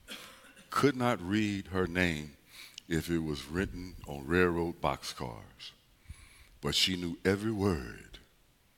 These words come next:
of the Bible. And she would comfort us all the time.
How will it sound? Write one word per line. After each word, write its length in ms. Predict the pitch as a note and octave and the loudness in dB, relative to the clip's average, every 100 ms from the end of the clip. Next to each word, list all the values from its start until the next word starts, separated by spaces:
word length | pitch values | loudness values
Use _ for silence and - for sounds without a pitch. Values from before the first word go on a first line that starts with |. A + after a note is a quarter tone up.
| _ _ _ _ _ _ | _ _ _ _ _ _
of 160 | - C3+ | -8 -8
the 80 | - | -10
Bible. 300 | A#2+ G#2+ - - - _ _ _ _ _ - - _ _ - - - | -12 -12 -14 -18 -20 _ _ _ _ _ -20 -20 _ _ -20 -20 -16
And 160 | - C#2+ | -6 0
she 140 | - | 2
would 200 | G2 F#2 | 0 -2
comfort 800 | - G#2+ G#2 - - - - D#2 | 0 2 2 -2 -6 -10 -8 -2
us 380 | D2+ - - - - - - - - | -2 -2 -4 -6 -8 -20 -20 -8 2
all 640 | G#2 A2+ A#2+ A#2 A#2+ A2 - _ _ - | 6 8 6 2 -2 -8 -18 _ _ -6
the 100 | A2 | -6
time. 460 | - G#2+ G#2+ F2+ | -2 -2 -4 -10